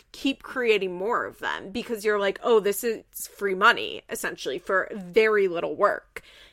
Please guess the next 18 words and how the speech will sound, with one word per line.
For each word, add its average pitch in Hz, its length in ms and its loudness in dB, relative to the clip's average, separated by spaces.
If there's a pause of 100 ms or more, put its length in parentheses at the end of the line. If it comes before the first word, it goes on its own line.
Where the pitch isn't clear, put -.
(160)
And, 214 440 0 (360)
I 226 80 4
mean, 220 280 2 (380)
<laughs> - 400 -20
I'm 247 220 0
not 262 160 2
exactly 208 400 0
rolling 190 360 -2
in 190 120 -6
the 180 60 -10
cash 185 420 -4 (340)
from 220 180 -4
feathers 196 420 0
in 247 80 -4
my 262 100 -4
hair, 294 240 -2
but, 262 200 -4
like, 196 340 -2